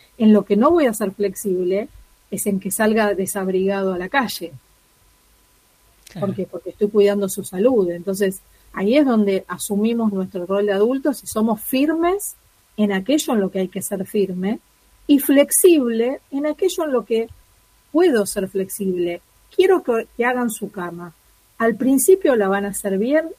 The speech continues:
Speaker 1: Seguramente que no. Seguramente van a poner la sábana arrugada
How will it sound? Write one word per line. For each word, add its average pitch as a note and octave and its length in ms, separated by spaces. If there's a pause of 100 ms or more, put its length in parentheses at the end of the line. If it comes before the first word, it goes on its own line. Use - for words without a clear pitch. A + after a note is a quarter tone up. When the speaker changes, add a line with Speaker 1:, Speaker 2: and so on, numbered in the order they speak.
(120)
Speaker 1:
Seguramente D#4+ 840
que G#3 160
no. G#3+ 440 (560)
Seguramente B3+ 680
van G#3 160
a G3 60
poner G3 280
la F#3 240
sábana F#3 440
arrugada G#3+ 1160